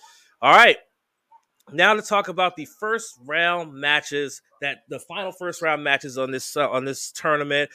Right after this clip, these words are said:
It will be Yoshihashi against Kyle Fletcher.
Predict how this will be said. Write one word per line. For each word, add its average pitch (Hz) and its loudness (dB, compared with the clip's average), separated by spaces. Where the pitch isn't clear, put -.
It 131 -2
will 127 0
be 127 -6
Yoshihashi 156 2
against 127 -8
Kyle 151 2
Fletcher. 139 -4